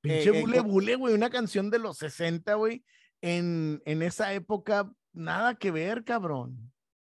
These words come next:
Speaker 2: Sí, güey, y esa, y esa madre la empezamos precisamente en los partidos de, de fútbol soccer, güey, que íbamos
Speaker 1: Ajá.
Speaker 2: a los, a ver a los partidos de fútbol soccer profesional, güey, este, del equipo de la universidad, güey, y, y empezamos con la mamada del Bule Bule.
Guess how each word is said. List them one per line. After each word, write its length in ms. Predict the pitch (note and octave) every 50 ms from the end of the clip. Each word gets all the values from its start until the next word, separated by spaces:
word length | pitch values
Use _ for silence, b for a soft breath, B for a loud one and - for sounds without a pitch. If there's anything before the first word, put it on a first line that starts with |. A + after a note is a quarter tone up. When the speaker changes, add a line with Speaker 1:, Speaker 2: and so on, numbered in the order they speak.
| _ -
Speaker 2:
Sí, 220 | - D#3+ D#3 D3
güey, 220 | C3 A#2+ B2 C3+
y 60 | D3 D#3+
esa, 280 | D3+ - G#3+ A3 F#3+
y 80 | F3+ E3+
esa 160 | E3+ - G3+
madre 240 | G3+ G3 F#3+ G3+ G#3
la 100 | A3 A3
empezamos 520 | F#3+ D#3 D#3 C#3+ - D3+ E3 F#3+ F#3 F3
precisamente 580 | - D#3+ D3+ C#3 C#3+ D3+ F3 F3+ F3 D#3+ - G3
en 60 | F#3+
los 100 | F#3+ -
partidos 480 | - C#3+ A#2 - C#3+ C#3+ D3+ D#3+ D3+ D3
de, 220 | D3 C3 A2 G2
de 120 | A#2 A#2
fútbol 340 | - - C3+ B2+ C#3+ D3+ C#3
soccer, 280 | - A#3 A#3 - F#3 B2
güey, 160 | G2+ G2+ G#2+
que 140 | - B2+ B2
íbamos 240 | C3 C3+ C#3+ - D3+
Speaker 1:
Ajá. 100 | - C3+
Speaker 2:
a 20 |
los, 220 | A#2+ G#2 F#2+ -
a 60 | A#2 B2+
ver 120 | B2+ C3
a 40 | C#3
los 120 | D3 D3 -
partidos 320 | - A#2+ - - C#3 D3
de 80 | D3+ C3+
fútbol 260 | C3 C#3+ C#3 D3+ C#3+
soccer 260 | - C#3+ C3+ D#3 D3
profesional, 520 | - D#3+ C#3 C#3+ C3+ C#3+ D3+ F3 E3+ D#3+ D3+
güey, 120 | D3+ E3 - b b b b b b b b b b -
este, 520 | C#3 C3 C3 C3 A#2+ A#2 - - - C3+ B2+
del 140 | B2+ B2
equipo 320 | A#2+ A2+ - C3 - - D3+
de 60 | D3+
la 80 | D#3 D#3
universidad, 540 | D#3+ E3 E3 E3 D#3 - F#3 F#3 F#3 E3+ E3+
güey, 160 | F3+ F#3 F#3+ _ _ _ _ _ _ _ _ _ _ _ _ _ - -
y, 240 | E3+ D#3 C#3+ C#3 D#3
y 40 |
empezamos 420 | D3+ C#3 C3 C#3 - C3 C3 C#3 -
con 120 | - D3+
la 60 | C#3+
mamada 300 | C3+ C3 A#2+ A#2 A#2 A#2+
del 100 | A#2+ A#2+
Bule 180 | A#2 A2 G#2 G#2
Bule. 300 | G2+ F#2+ F2 E2 F2+ -